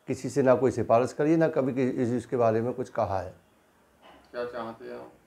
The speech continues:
Speaker 1: हम ये चाहते हैं कि जो भी इस प्रकरण से संबंधित है,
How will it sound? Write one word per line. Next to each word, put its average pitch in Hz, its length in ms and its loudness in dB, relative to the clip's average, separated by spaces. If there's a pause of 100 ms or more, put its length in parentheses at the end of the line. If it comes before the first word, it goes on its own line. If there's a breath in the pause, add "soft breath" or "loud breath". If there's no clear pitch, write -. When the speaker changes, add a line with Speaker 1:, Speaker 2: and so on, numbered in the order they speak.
(120)
Speaker 1:
हम 156 160 2
ये 175 100 8
चाहते 135 360 4
हैं 185 180 0
कि 202 200 0
जो 151 180 6
भी 196 220 4
इस 165 300 -2
प्रकरण 160 440 0
से 165 460 2
संबंधित 139 540 2
है, 131 280 4